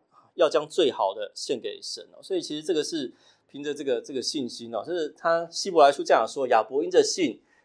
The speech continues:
献祭于神哦，因为他将最好的、将最，最美的呢，啊，献给了神。他没有人告诉他这么做，但是呢，他凭着信心，他就做这种事情，所以呢，这个，啊，被神呢所，啊，喜悦了。OK。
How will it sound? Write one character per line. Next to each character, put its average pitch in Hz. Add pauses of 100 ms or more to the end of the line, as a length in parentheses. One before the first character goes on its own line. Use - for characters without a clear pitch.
献 160
祭 156
于 110
神 107
哦， 104 (500)
因 180
为 202
他 190
将 185
最 185
好 107
的、 107
将 156
最， 151
最 139
美 107
的 101
呢， 104
啊， 107
献 123
给 104
了 -
神。 - (1160)
他 175
没 185
有 233
人 156
告 233
诉 196
他 208
这 208
么 185
做， 165 (220)
但 196
是 190
呢， 147
他 170
凭 165
着 151
信 156
心， 156 (220)
他 -
就 160
做 147
这 139
种 131
事 127
情， 107
所 170
以 143
呢， 113
这 151
个， 113
啊， 104
被 160
神 107
呢 110
所， 104
啊， 104
喜 -
悦 113
了。 - (1040)
OK。 117